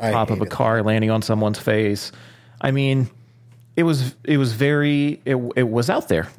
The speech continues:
Speaker 2: and that part was cool, but I saw nothing in this that made me say,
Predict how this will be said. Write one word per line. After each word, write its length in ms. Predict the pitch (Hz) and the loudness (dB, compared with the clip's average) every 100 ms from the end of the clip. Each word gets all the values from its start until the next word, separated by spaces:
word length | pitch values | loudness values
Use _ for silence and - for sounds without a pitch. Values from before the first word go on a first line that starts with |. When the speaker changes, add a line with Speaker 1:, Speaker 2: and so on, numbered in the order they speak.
| - | -4
Speaker 2:
and 500 | 117 120 123 - 127 | 0 0 -2 -6 -4
that 240 | 151 151 147 | -2 -2 0
part 220 | 160 156 | 0 2
was 140 | 135 | -2
cool, 240 | - 208 107 | 0 0 2
but 340 | 113 113 - - - - - - _ - | 2 0 -2 -12 -20 -20 -20 -20 _ -2
I 180 | 143 | -2
saw 300 | 214 - 185 | -2 0 0
nothing 360 | 170 151 156 139 | 2 0 0 2
in 120 | 131 | 2
this 220 | 113 117 - | 2 0 0
that 200 | 117 113 | 0 2
made 180 | 113 113 | 0 2
me 160 | 110 | 0
say, 480 | 107 123 104 107 107 | 0 0 0 0 -2